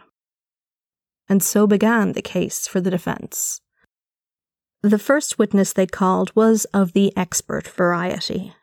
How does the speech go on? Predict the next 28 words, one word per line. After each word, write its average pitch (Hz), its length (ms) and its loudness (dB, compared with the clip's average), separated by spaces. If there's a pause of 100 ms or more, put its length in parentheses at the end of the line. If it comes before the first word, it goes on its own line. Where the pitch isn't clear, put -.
(100)
another 208 420 4
medical 185 440 0
doctor, - 500 -6 (320)
Doctor 185 340 -2
Rind. 190 520 -2 (580)
He 226 160 0
told 254 240 2
the 233 60 4
court 196 340 2
that - 180 0
Missus 226 320 2
Kerwin's 196 520 2
injuries 185 520 2
were 190 120 0
consistent 240 640 0
with 247 140 0
those 170 340 0
he 185 80 0
would 180 160 -2
expect - 360 -6
to 202 60 0
see 185 320 2
in 202 140 -2
a 196 40 0
case 196 300 0
of 185 160 -2
general 165 480 -2
drowning, 180 520 -4